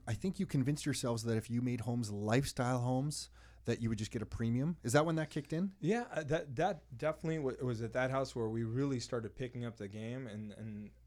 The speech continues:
Speaker 2: and, uh, doing certain things like an
Speaker 1: Like, I mean lifestyle by adding, you know, when home theaters were kinda not just, uh, regular, but also, like, those spas that you would kinda build
Speaker 2: Yeah.
Speaker 1: into the home.
Speaker 2: So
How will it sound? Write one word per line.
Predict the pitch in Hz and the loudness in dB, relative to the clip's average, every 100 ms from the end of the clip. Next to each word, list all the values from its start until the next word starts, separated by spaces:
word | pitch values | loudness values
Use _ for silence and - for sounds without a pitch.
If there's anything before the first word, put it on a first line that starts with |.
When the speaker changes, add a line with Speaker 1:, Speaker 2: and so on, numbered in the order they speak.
| - | -14
Speaker 2:
and, | 120 113 110 107 | -8 -6 -6 -6
uh, | 101 101 95 | -8 -8 -8
doing | 127 123 | -6 -4
certain | 120 - 113 | -4 -4 -6
things | 113 120 120 113 | -4 -4 -4 -6
like | 104 | -6
an | 107 107 - - - - - - - - | -6 -8 -10 -18 -20 -20 -20 -20 -14 4
Speaker 1:
Like, | 131 156 | 8 10
I | 165 | 10
mean | 180 | 10
lifestyle | 160 156 - 127 | 10 8 8 8
by | 120 | 8
adding, | 120 127 123 120 - - - - | 8 6 6 2 -2 -14 -20 4
you | 139 | 6
know, | 139 117 | 8 8
when | 120 113 | 8 8
home | 139 131 | 8 8
theaters | 131 127 120 117 113 117 | 8 8 8 6 4 2
were | 120 113 110 | 4 4 2
kinda | - 117 113 | 0 2 4
not | 113 113 120 104 | 6 6 4 4
just, | 117 110 - 101 | 2 2 -2 -6
uh, | 95 107 - - | -4 -4 -6 2
regular, | 120 120 120 117 110 - - - | 6 6 6 6 4 2 -4 4
but | 120 | 6
also, | 147 185 | 8 6
like, | 156 131 | 4 4
those | 110 101 | 4 4
spas | - - 123 135 117 107 | 2 2 2 4 4 2
that | 104 | -2
you | 98 | -4
would | 104 | -4
kinda | - 113 | 0 0
build | 101 110 | 2 2
Speaker 2:
Yeah. | 110 | 2
Speaker 1:
into | 101 | 0
the | 104 | 0
home. | 107 98 87 - | 2 0 -2 -10
Speaker 2:
So | - 165 143 | -4 -2 -2